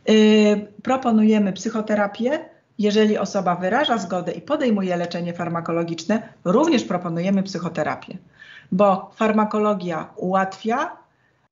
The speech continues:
ale farmakologia, y, nie, nie zmienia życia, tak? Farmakologia na, w A D H D dopiero daje tą podstawę, że na przykład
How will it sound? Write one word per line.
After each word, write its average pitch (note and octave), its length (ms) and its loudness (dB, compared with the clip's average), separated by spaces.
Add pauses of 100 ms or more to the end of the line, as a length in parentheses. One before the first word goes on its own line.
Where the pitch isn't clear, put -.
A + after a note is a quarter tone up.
(100)
ale G#3+ 200 0
farmakologia, A#3+ 1080 0
y, G#3 380 -2 (440)
nie, - 280 -14
nie G#3+ 120 6
zmienia B3 340 6
życia, - 380 -4 (180)
tak? A#3 280 -8 (420)
Farmakologia A3 640 0
na, G#3+ 220 0
w G#3 60 -8
A A3 60 0
D G#3 100 -2
H G#3+ 120 -6
D A#3 120 2
dopiero A3 320 0
daje G#3+ 220 2
tą G#3 180 -4
podstawę, G#3 720 -4 (300)
że G3+ 160 2
na G#3 140 4
przykład G#3 640 -4